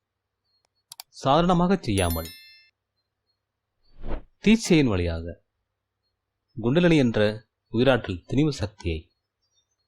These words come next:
இடம் மாற்றி அமைத்து அந்த உண்மையை நாம் அறிகிறோம்.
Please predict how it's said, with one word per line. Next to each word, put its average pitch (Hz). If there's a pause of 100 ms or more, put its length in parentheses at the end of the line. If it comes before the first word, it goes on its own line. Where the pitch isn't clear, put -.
(200)
இடம் 160
மாற்றி 139 (100)
அமைத்து 101 (1000)
அந்த 98
உண்மையை 113
நாம் 82 (400)
அறிகிறோம். 80